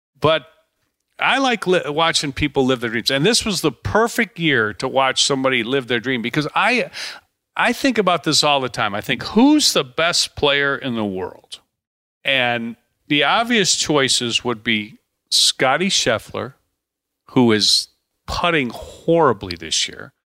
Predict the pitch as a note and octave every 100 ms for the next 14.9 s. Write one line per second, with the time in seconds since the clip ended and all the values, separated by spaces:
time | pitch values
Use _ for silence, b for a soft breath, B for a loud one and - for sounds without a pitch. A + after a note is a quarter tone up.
0 | _ _ _ - - C#3 - F#3+ A#3 A3+
1 | E3+ D#3+ E3 D#3 C3+ G#2+ A2 B2 A#2+ B2
2 | A2+ - A#2 C#3 D#3 B2+ C3+ D3 C#3 -
3 | A2+ A2 G#2+ _ _ _ _ _ B2+ B2+
4 | B2+ A#2+ A#2 A#2+ - - - E3+ D#3 C3+
5 | B2+ C3+ A#2 - D3 C#3 B2+ A2 - C3
6 | A2+ G#2 - A2 - F#2 E2+ - C3 A2+
7 | G2+ A#2+ A2 G#2 F#2+ E2+ - F#2+ - F#2+
8 | E2+ - G3 A#3+ F3 - _ _ _ B2
9 | A2+ A2 B2+ G2 A#2+ A2+ G#2 F#2+ G2+ G#2+
10 | G#2 F#2+ G2 - - _ _ _ _ -
11 | D#3+ D#3+ D3 D3 G3+ A3+ A#3+ G3 E3+ E3+
12 | E3 D#3 D#3+ D#3 D#3+ D#3 C#3+ _ _ _
13 | _ _ - D#3+ F3+ E3+ E3 E3 D3+ B2+
14 | C3+ B2 B2+ B2 B2 A2 A#2 A2 G2+